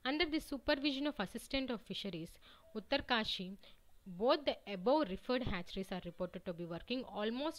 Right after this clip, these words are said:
satisfactorily for stocking Asiganga and Bhagirathi streams. So first ఏమైంది అంటే Garhwal Himalaya రీజియన్స్‌లో ఈ యొక్క brown trout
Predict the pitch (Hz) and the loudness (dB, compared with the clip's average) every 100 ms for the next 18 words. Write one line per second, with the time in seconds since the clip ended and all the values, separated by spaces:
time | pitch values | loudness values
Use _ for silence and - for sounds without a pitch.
0 | 240 185 - - 185 - 175 185 - 214 | -2 -2 -2 -4 -8 -8 -10 -10 -2 -2
1 | 311 - - - - - 214 - 202 208 | -2 -6 -18 -20 -10 0 0 0 -6 -8
2 | - - 214 - 285 254 233 233 240 165 | -10 -4 -2 0 0 0 2 2 2 0
3 | 190 294 - - - - - - 180 202 | -2 -2 -4 -6 -14 -20 -20 -18 -4 0
4 | 208 196 233 190 190 - - 170 156 - | 2 2 2 2 -2 -8 -8 -8 -8 -10
5 | - - - - - - - - - - | -12 -8 -10 -10 -20 -20 -20 -20 -20 -16
6 | 190 254 190 269 - - - - - - | -2 2 2 0 -10 -18 -20 -20 -20 0
7 | 254 254 330 320 311 285 247 196 208 190 | 2 2 0 0 0 0 -2 -2 -4 -2
8 | 185 185 226 220 196 180 196 208 196 170 | -2 -2 -2 -2 -2 -2 -2 -2 -2 -4
9 | 160 175 175 - 294 415 - - - - | -6 -6 -6 -6 -6 -8 -14 -20 -20 -20
10 | - 269 262 262 - 240 233 240 247 - | -6 0 2 0 -2 -2 -2 -4 -10 -18
11 | - - - 202 180 214 247 277 - 277 | -20 -20 -14 -8 0 0 2 0 0 0